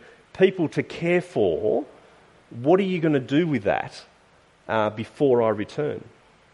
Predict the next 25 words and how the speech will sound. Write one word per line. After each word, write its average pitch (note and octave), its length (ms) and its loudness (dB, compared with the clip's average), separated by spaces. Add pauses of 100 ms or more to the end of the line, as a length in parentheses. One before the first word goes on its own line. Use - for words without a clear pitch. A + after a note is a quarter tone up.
(1160)
Uh, F2 260 -4
and A#2 120 -2
then B2 140 0
what C3 120 4
happens? A#2+ 460 0
The A#2 380 2 (480)
wicked C3+ 400 0
servant D3 480 2 (180)
says, A#2+ 400 -2
"Oh, A#2+ 160 0
Jesus, D3 540 -2 (280)
he'll D3+ 140 2
be C3+ 100 -2
gone A#2+ 200 2
for - 200 -2
ages. A#2 560 -4 (880)
Uh, A2 220 0
in B2 60 -2
fact, C3+ 260 4
it, F#2+ 160 -4 (800)
it's D3 140 -2
so G3 220 6
long, C3 240 6
I B2+ 60 6
think D3 220 -2